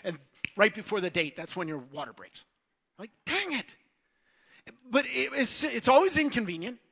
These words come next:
It, it's never expected. And as soon as that happens, labor is in charge. The husband's not in charge. He starts saying things like, "Well, in the class, they said you're supposed to breathe." Like, "Shut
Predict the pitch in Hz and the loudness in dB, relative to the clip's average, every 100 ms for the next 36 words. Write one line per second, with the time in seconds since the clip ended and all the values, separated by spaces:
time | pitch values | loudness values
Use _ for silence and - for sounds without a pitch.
0 | _ _ _ _ 233 247 233 233 262 339 | _ _ _ _ -8 -4 0 6 6 4
1 | 277 220 202 220 240 - - 339 349 294 | 0 0 0 0 0 0 0 0 4 4
2 | 208 202 214 175 - - 151 185 240 285 | 6 4 2 -2 -8 -10 -2 2 2 2
3 | 311 277 - 202 208 214 - 175 170 - | -2 -4 -6 0 0 0 -6 -8 -6 -4
4 | 147 107 78 - _ _ _ _ _ _ | -6 -8 -16 -20 _ _ _ _ _ _
5 | _ - 139 285 175 170 156 123 120 - | _ -8 4 6 6 -4 -8 -10 -12 -14
6 | - - _ _ _ _ _ - 233 262 | -16 -20 _ _ _ _ _ -6 -2 0
7 | 208 - 226 208 196 202 185 165 220 233 | 2 2 0 0 -4 -4 -4 -4 -8 -8
8 | 180 - 311 339 185 170 202 185 180 - | -8 -6 -6 -4 -8 -8 -8 -8 -8 -4
9 | 262 185 156 254 196 139 - 302 - | -6 -6 -10 -8 -8 -4 8 10 10